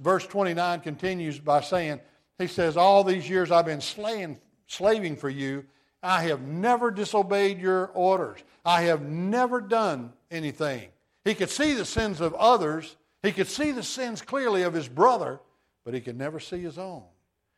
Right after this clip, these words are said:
because he felt like he had risen above it. From time to time, I come across people that, that tell me that they no longer sin. They have risen above that. They've come to that point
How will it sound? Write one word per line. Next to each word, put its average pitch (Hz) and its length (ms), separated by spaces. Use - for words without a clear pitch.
because 160 360
he 165 100
felt 185 300
like 175 180
he 185 220
had 143 240
risen 160 320
above 156 300
it. 101 120
From 208 160
time 180 280
to 147 60
time, 151 360
I 180 60
come 151 200
across 139 400
people 147 420
that, 131 160
that 147 160
tell 156 220
me 143 200
that 131 200
they 135 340
no 139 200
longer 135 380
sin. 135 420
They 160 100
have 151 160
risen 147 280
above 139 380
that. 143 440
They've 147 200
come 165 220
to 156 60
that 147 240
point 160 320